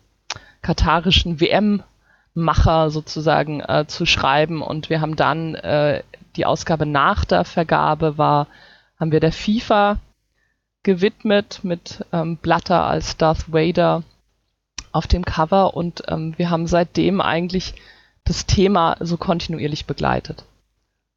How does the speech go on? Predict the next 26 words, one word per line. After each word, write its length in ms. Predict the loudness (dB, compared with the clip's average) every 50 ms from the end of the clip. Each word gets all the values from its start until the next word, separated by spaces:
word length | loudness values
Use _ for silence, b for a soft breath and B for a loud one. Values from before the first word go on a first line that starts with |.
| _ _ _ _ _ _ _ _ _
Äh, 160 | -4 -2 -2
mit 200 | -2 -2 -2 -2
so 100 | -2 -2
einer 280 | -2 -2 -2 -2 -4 -6 -8 -10
natürlich 680 | -8 -6 -6 -6 -8 -8 -8 -6 -8 -8 -10 -12 -20 -20 _ _ _ _ -6
kritischen 540 | -2 0 0 2 2 0 -2 -2 -2 -4 -2
Sichtweise. 800 | -2 -2 -2 -2 -4 -4 -2 0 2 2 0 0 0 -2 -4
Und 180 | -4 -6 -10 -8
für 140 | -8 -6 -4
uns 340 | -2 -2 -2 -4 -4 -2
war 140 | -2 -2 -2
klar, 420 | -2 0 0 2 2 2 2 0 b b b b b b b b b _ _ _ _ _ _ _ _ _
wir 160 | 0 2 2
werden 240 | 4 2 2 2 0
damit 480 | 0 2 2 2 2 2 0 -2 _ -6
nicht 340 | -4 0 2 2 2 2 0
aufhören, 680 | -2 -2 -2 -4 -4 -4 -2 -2 -2 -2 -4 -8 -12 -16 -20 _ -12
wenn 240 | -6 -4 -4 -2 -2
diese 240 | -4 -6 -6 -4
W 80 | -4 -4
M 180 | -2 -2 -4 -6
jetzt 200 | -6 -8 -10 -8
stattfindet. 720 | -6 -6 -6 -6 -8 -14 -16 -14 -12 -14 -14 -16 -18 _ _ -6
Wir 80 | -6
boykottieren 1200 | -4 -4 -6 -6 -6 -10 -12 -6 -2 0 2 2 2 2 0 0 -2 -4 -4 -4 -6 -8 -10 -12 -16 _ _ _ _ _ _ _ _ _ _ _ _ _ _ _ _ _ _ _ _ -6
den, 340 | -4 -4 -4 -4 -8 -10